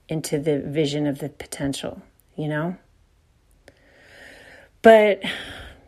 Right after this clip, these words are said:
this, it, I've come to see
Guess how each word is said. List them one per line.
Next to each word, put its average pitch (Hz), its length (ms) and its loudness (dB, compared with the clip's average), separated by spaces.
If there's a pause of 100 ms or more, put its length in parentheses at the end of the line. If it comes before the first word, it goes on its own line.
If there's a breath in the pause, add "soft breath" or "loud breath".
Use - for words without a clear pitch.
(100)
this, 202 400 2 (480)
it, 196 260 4 (360)
I've 180 220 4
come 175 260 -2
to 185 120 -4
see 160 580 -2